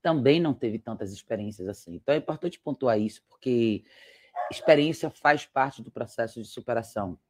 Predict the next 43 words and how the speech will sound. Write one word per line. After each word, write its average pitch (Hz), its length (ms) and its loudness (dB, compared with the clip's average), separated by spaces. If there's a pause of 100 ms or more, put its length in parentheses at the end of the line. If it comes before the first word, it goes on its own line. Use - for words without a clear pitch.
(100)
não 131 220 0
só - 180 -2
pros - 180 -10
cachorros, 156 640 -2
mas 131 540 0
pra 156 140 4
gente 165 280 -4
também. - 280 -8 (500)
Então, 131 260 4
muitos 151 460 0
de 175 100 0
nós, 147 380 6
quando 139 220 -4
somos 131 260 -4
jovens, 117 420 0
quando 117 200 -8
somos 117 180 -6
crianças, 104 640 -6 (360)
temos 123 240 0
que 127 180 -2
ir 113 40 -2
pra 117 100 -4
escola 135 320 2
pela 123 160 0
primeira 117 300 -2
vez, 113 320 0
temos 110 220 -10
que - 100 -12
ir 104 60 -8
pro 107 100 -10
parquinho 117 420 -6
pela 113 140 -4
primeira 107 240 -4
vez, 110 240 -2
pra 113 140 -12
uma - 40 -14
festa - 180 -12
de 117 40 -12
aniversário 113 420 -6
pela 113 140 -6
primeira 110 260 -6
vez. 107 300 -4 (480)
E 123 400 0